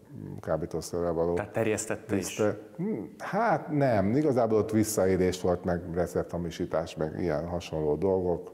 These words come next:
Speaker 2: Terjeszteni soha nem terjesztett?
Speaker 1: Hát későbbiekben igen.
Speaker 2: Mekkora tétel?
Speaker 1: De akkor, akkor még, akkor még így nem, hát, ja,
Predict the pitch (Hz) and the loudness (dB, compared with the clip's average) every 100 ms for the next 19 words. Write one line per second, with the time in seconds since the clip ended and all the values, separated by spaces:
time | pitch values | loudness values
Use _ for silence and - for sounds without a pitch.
0 | - - 110 117 123 147 113 117 110 107 | -18 -10 -4 -2 0 -2 0 -2 -2 -2
1 | 113 123 120 - - - - _ _ _ | -2 -4 -6 -8 -12 -14 -20 _ _ _
2 | _ - - - - 104 - 104 95 92 | _ -14 -12 -8 -2 0 0 -2 0 -2
3 | 98 92 87 76 67 69 - - - - | -2 -2 -4 -4 -6 -8 -18 -20 -18 -8
4 | 104 - - - - - 87 101 101 104 | -8 -6 -8 -8 -10 -8 -4 -2 -2 -4
5 | 101 98 92 95 - - - 92 92 - | -2 -2 -2 -6 -16 -20 -10 -10 -8 -6
6 | 98 95 95 95 95 - - - - - | -4 -2 -2 -4 -6 -12 -10 -6 -4 -2
7 | 101 101 90 - - - 90 92 208 262 | 0 0 -2 -6 -10 -10 -6 -2 -2 0
8 | 294 302 202 110 - 165 - 170 147 127 | -2 -2 -6 -6 -10 -16 -10 -8 -6 -8
9 | - 131 117 - - 76 - | -10 -12 -12 -10 -6 -6 -6